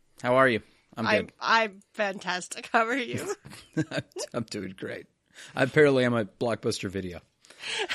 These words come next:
Speaker 1: Um, <clears throat> I'm doing fine. I also got all, like, sinusy and, uh, snotty in the, like, thirty seconds between us saying, "We're gonna start the podcast and you doing this." So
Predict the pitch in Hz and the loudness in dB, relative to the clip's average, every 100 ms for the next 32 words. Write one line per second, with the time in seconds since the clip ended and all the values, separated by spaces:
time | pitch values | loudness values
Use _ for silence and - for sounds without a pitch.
0 | - 135 131 123 117 - - - 143 135 | 4 6 8 8 4 -2 0 4 6 4
1 | 127 - - - 202 147 147 147 120 107 | 2 -4 -8 0 2 4 2 2 2 2
2 | - 107 104 151 - - - 143 147 165 | 0 2 2 4 2 0 4 8 10 10
3 | - 165 139 131 113 117 123 117 110 107 | 6 4 6 6 8 6 6 4 2 0
4 | - - - - 127 131 139 123 123 120 | -4 -16 -4 0 4 4 4 2 0 0
5 | 117 95 _ _ _ _ _ _ - - | 0 -2 _ _ _ _ _ _ -10 0
6 | 120 117 110 101 104 101 98 - - 113 | 2 4 2 0 -2 -2 -4 -4 -2 2
7 | 131 127 98 - _ - 110 107 107 104 | 2 2 -2 -8 _ -4 0 0 -2 -2
8 | 104 - - 113 113 - 110 120 107 92 | -4 -4 -2 0 0 0 -2 -2 -4 -6
9 | - 95 104 98 92 95 - 95 92 90 | -8 -8 -4 -2 -2 -4 -4 -4 -6 -8
10 | 90 _ _ _ 101 98 95 90 - 95 | -10 _ _ _ -10 -6 -6 -6 -6 -6
11 | - 92 95 98 98 92 - - - - | -8 -8 -8 -8 -6 -4 0 0 0 -2
12 | - - - - 508 - - | 0 4 6 6 6 4 4